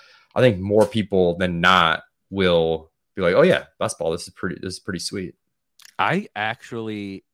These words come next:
Speaker 2: I can't believe we haven't even, like, discussed that idea before. Like, I'm trying to think of how I would word it, but, like, micro leagues, micro tournaments, right?
Speaker 1: Yeah.
Speaker 2: So it has to be a little bit different than, you know, like, a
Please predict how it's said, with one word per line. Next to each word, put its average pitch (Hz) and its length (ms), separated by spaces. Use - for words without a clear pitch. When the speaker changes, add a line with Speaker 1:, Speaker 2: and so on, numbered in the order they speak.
Speaker 2:
I 117 60
can't 143 340
believe 139 320
we 123 120
haven't 110 320
even, 101 240
like, 95 180
discussed - 460
that 92 160
idea 95 380
before. 76 580
Like, 92 420
I'm 117 100
trying 113 200
to 104 40
think 101 160
of 101 80
how 95 160
I 90 100
would 85 160
word 87 300
it, 73 180
but, 147 100
like, 151 160
micro 131 500
leagues, 104 720
micro 165 360
tournaments, 98 800
right? - 140
Speaker 1:
Yeah. - 120
Speaker 2:
So 175 80
it 170 120
has 196 200
to 226 80
be 214 80
a 202 80
little 139 260
bit 151 240
different 170 400
than, 143 180
you 131 80
know, 113 140
like, 104 160
a 101 80